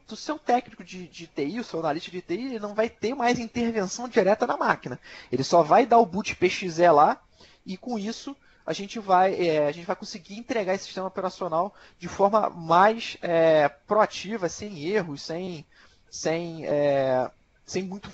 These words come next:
muitos problemas, tá? Bem,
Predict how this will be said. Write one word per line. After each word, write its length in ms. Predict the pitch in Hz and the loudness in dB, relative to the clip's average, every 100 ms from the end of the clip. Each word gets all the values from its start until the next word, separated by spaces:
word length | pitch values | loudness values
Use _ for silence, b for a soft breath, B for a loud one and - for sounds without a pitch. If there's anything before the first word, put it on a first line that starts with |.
| - | -10
muitos 220 | 190 - | -10 -8
problemas, 600 | - 214 147 135 123 - | 2 2 2 -4 -4 -2
tá? 240 | - 160 202 _ _ _ _ _ _ _ _ _ _ _ B B B | 4 4 4 _ _ _ _ _ _ _ _ _ _ _ B B B
Bem, 300 | - 165 131 | 4 4 2